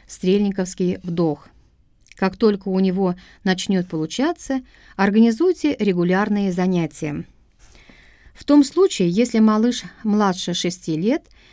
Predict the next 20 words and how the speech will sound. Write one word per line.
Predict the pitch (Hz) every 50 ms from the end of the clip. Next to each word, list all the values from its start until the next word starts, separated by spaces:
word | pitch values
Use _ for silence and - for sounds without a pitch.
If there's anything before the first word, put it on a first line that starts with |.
| _ _
я | 202 220 311 370
всегда | - - 277 233 226 240
прошу | 233 - 208 190 190 - - 220 208 214 - -
на | 190 190 185
первый | 185 - 202 196 180 170 170
лечебный | 175 170 170 - - 170 165 160 151
сеанс | - - - 185 240 294 330 - - - _ _ _ - _ _ _
прийти | - 214 214 208 - - 349
одного | 359 311 262 269 269 247 262 254 208
из | 208 190 180
родителей | 170 170 170 208 269 277 - 262 240 220
без | 170 175 190 196 196 - -
ребенка. | - 196 202 185 180 180 160 151 147 139 - 143 143 - 170 - - - _ _ _ _
Во-первых, | 190 170 165 160 - 226 254 311 339 330 339 320 - - - _ _ _
это | - 359 - 269
будет | 220 202 233 254 233 247 233 -
полезно | - 180 175 170 170 180 190 190 262 269
и | 262 - 196 190
самому | 190 - 175 165 160 160 170 180
взрослому. | 196 196 233 269 294 262 - - 170 151 147 147 160 180